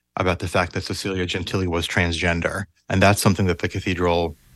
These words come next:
and the archdiocese and the church, you know, up and down, they say, uh, you know, a trans person is not automatically excluded from having a Catholic funeral. But some of the complaints you see,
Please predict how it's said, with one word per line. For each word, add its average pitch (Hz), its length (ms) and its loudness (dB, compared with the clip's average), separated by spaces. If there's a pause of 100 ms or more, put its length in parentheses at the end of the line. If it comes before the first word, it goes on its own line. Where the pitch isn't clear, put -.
(180)
and 92 100 0
the 92 40 4
archdiocese 87 520 0
and 95 80 -4
the 92 40 -4
church, 170 320 2
you 104 60 4
know, 87 220 0 (580)
up 104 140 2
and 101 100 6
down, 92 220 6
they 87 100 4
say, 87 360 2 (360)
uh, 87 60 -2
you 101 60 2
know, 87 100 2
a 82 40 0
trans 98 280 2
person 95 380 2
is 82 120 -2
not 90 180 2
automatically 90 580 0
excluded 92 520 0
from 95 120 -2
having 85 520 0
a 87 80 -6
Catholic 87 540 -2
funeral. 87 500 0 (460)
But 95 180 2
some 113 160 2
of 101 100 2
the 104 60 -2
complaints 95 440 -2
you 101 60 -4
see, 90 400 -2